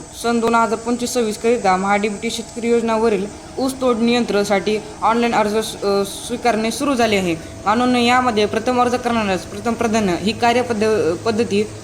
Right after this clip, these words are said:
अल-, अवलंबण्यात असल्यामुळे एखाद्या घटकासाठी जे शेतकरी लवकर अर्ज करतील त्यांना प्रथम लाभ मिळणार आहे. बांधवांनो, या हार्वेस्टरसाठी तुम्हाला प-, अ, पस्तीस लाख रुपये अनुदान मिळणार आहे. तसेच तुम्ही महिला शेतकरी, अनुसूचित जाती जमातीत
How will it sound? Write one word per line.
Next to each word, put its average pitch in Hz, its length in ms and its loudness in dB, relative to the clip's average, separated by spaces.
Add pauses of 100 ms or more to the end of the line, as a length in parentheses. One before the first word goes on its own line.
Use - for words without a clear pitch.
(120)
अल-, 220 200 4 (140)
अवलंबण्यात 240 600 2 (540)
असल्यामुळे 220 480 2 (100)
एखाद्या 220 420 2 (500)
घटकासाठी 226 560 0
जे 214 180 2
शेतकरी 233 400 -2
लवकर 240 240 2
अर्ज 233 180 2
करतील 196 680 -2
त्यांना 233 200 2
प्रथम 240 360 0
लाभ 226 160 4
मिळणार 226 280 4
आहे. 202 220 2
बांधवांनो, 247 680 0
या 233 420 4 (600)
हार्वेस्टरसाठी 220 640 0
तुम्हाला 214 320 2
प-, 202 160 -2
अ, 214 240 2
पस्तीस 240 420 -2
लाख 233 180 4
रुपये 226 200 2
अनुदान 214 300 0
मिळणार 226 300 2
आहे. 220 180 2
तसेच 208 360 -4
तुम्ही 226 160 2
महिला 220 260 2
शेतकरी, 208 360 0
अनुसूचित 202 480 0
जाती 208 260 0
जमातीत 214 440 -2